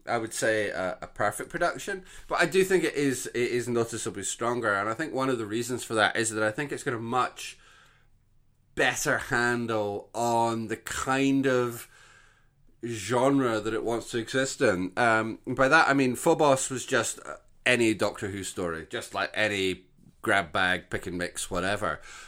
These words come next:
This is kind of clearly settled on the idea of the, of the, the central romance.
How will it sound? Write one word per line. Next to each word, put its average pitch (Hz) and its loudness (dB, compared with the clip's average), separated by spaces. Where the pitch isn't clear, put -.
This 160 0
is 131 -4
kind 143 0
of 139 -6
clearly 147 0
settled 120 -2
on 104 -2
the 104 -2
idea 98 0
of 87 -6
the, 101 -2
of 92 -8
the, 95 -4
the 92 -4
central 104 -4
romance. 92 -2